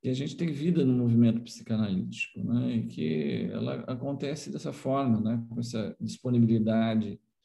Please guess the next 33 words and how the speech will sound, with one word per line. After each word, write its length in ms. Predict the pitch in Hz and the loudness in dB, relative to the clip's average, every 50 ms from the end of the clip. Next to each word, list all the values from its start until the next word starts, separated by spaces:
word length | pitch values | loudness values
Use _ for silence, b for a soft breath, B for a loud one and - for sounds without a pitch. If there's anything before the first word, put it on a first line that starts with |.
| _ _ _ _ _ _ - | _ _ _ _ _ _ -10
de 180 | - 113 123 | -6 0 0
abertura, 760 | 127 120 117 120 113 113 120 117 123 131 131 131 131 113 113 110 | 2 4 4 4 4 2 0 -2 -2 0 2 2 2 2 2 0
de 100 | 113 113 | 0 -2
se 120 | - - | -8 -10
colocar 320 | - - 120 113 113 123 117 | -4 -2 -2 -2 0 0 0
as 80 | 117 | 2
verdadeiras 580 | 113 117 113 107 110 104 110 113 117 117 117 117 | 2 2 0 0 0 0 2 2 4 2 2 0
questões, 720 | 117 110 110 117 - - - 120 127 131 131 131 127 127 117 | -4 -8 -8 -10 -8 -4 -2 0 2 4 4 4 4 2 2
de 80 | 104 | -2
poder 400 | 90 - - 117 107 117 120 120 | -4 -4 -2 0 2 4 4 4
se 140 | 123 - - | 4 2 -2
abrir 300 | 127 113 107 117 117 127 | 0 0 2 2 2 0
pro 180 | 117 - 123 117 | 0 0 2 2
outro, 560 | 113 113 120 120 123 127 123 - - - 110 | 2 4 4 4 2 2 0 -2 -2 -4 -4
de 100 | 107 - | -6 -6
poder, 560 | - - 120 117 110 120 131 147 147 - - - _ - | -6 -2 0 2 2 2 2 0 -2 -6 -10 -16 _ -4
e 100 | 170 165 | -4 -2
de 120 | 160 180 175 | -2 -2 0
ter 140 | - 170 180 | 2 4 2
esse 200 | 175 175 175 - | 4 2 -2 -4
clima, 380 | - 156 160 185 185 160 123 | -2 0 2 4 6 6 6
né? 240 | 117 117 131 135 139 | 6 6 6 4 2
De, 320 | 123 113 113 104 - - - _ _ _ _ _ _ _ _ _ _ _ _ - | 2 2 0 0 -2 -4 -8 _ _ _ _ _ _ _ _ _ _ _ _ 0
né? 240 | - 113 123 131 | 2 4 4 4
Que 80 | 120 120 | 4 2
nós 120 | 113 117 | 0 0
estamos 200 | 117 123 123 117 | 2 0 0 2
chamando 260 | 120 127 117 123 120 113 | 2 4 4 6 6 4
aqui 160 | 110 - 123 | 4 4 2
de 100 | 110 120 | 4 4
amizade, 720 | 117 120 117 113 113 117 120 131 147 151 143 135 110 110 117 | 6 6 6 4 4 2 2 0 0 -2 -2 -2 -4 -4 -6
que 160 | 123 123 123 | -4 -4 -2
é, 480 | 127 131 147 160 165 170 175 - - | 0 0 0 0 0 0 -2 -4 -6